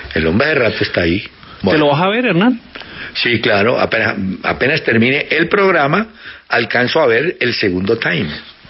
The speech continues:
Speaker 2: Excelente. Bueno, Edu-, Ederson Moreno, uno que jugaba en Pasto, un zurdo que juega bien.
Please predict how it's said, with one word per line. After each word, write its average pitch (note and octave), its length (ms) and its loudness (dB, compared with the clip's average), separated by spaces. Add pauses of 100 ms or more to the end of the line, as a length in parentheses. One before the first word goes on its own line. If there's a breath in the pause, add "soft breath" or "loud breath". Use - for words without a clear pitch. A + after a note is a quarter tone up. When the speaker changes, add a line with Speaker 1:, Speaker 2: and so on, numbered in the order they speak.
Speaker 2:
Excelente. B2 800 0
Bueno, E3 260 2
Edu-, E3 360 2
Ederson G3+ 420 2
Moreno, D3+ 320 4
uno D3+ 120 2
que - 120 0
jugaba C3 220 2
en C3+ 60 0
Pasto, F3 300 0
un C#3+ 80 4
zurdo D#3 640 4 (440)
que - 120 0
juega A#2+ 260 2
bien. F#3+ 240 2